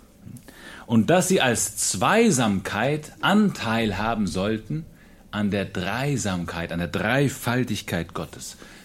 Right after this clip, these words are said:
Dass sie auf diese Weise, indem sie zwei waren, als Mann, al-, er hat den Men-, den Menschen erschaffen, als Mann und Sch-, Frau erschuf er sie.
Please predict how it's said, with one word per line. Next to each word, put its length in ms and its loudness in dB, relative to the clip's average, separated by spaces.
Dass 180 -2
sie 140 -4
auf 240 -6
diese 400 4
Weise, 380 0
indem 400 4
sie 200 2
zwei 640 -2
waren, 460 -4
als 400 -4
Mann, 360 0
al-, 180 -4
er 120 -8
hat 100 -4
den 180 4
Men-, 280 2
den 260 6
Menschen 380 2
erschaffen, 420 -2
als 240 -2
Mann 460 2
und 240 -2
Sch-, 400 -8
Frau 440 2
erschuf 640 -2
er 180 -2
sie. 420 -4